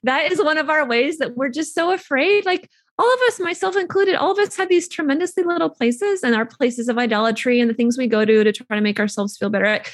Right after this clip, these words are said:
Every single one of us needs a daily encounter with Jesus, and nobody is exempt from that.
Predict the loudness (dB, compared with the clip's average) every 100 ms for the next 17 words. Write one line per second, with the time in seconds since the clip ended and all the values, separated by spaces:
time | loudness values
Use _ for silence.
0 | -20 _ _ -2 0 -2 -2 -4 0 0
1 | 2 0 -2 0 0 2 0 0 0 -2
2 | -2 0 0 -2 -2 -2 -2 -2 0 2
3 | 2 0 0 0 -2 -4 -4 -6 -8